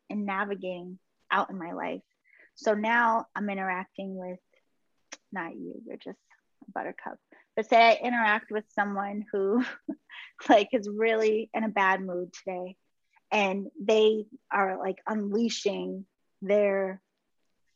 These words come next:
feeling onto me. And I've done nothing but show up to this person, right?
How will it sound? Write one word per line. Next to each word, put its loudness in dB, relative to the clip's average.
feeling 2
onto -2
me. -4
And 0
I've -2
done 2
nothing -2
but -2
show -4
up -2
to -10
this -12
person, -6
right? -10